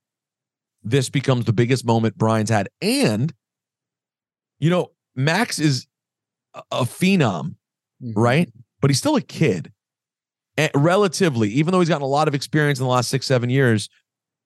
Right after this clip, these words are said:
Speaker 1: I would love to see what Daniel Bryan can do for Max as well.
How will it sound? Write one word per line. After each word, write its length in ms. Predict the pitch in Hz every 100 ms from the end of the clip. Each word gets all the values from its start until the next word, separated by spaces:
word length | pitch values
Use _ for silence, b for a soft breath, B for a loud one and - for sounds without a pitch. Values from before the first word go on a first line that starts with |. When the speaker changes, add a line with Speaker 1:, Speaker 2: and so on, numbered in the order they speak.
| _ _ _ _
Speaker 1:
I 140 | 143 156
would 160 | 156
love 460 | 127 135 160 185 151
to 120 | 156
see 300 | 131 165 160
what 200 | 135 131
Daniel 280 | 143 139 120
Bryan 380 | 107 139 151 127
can 160 | 120
do 160 | 107 123
for 180 | - 107
Max 380 | 117 139 123
as 200 | - 101
well. 360 | 92 127 90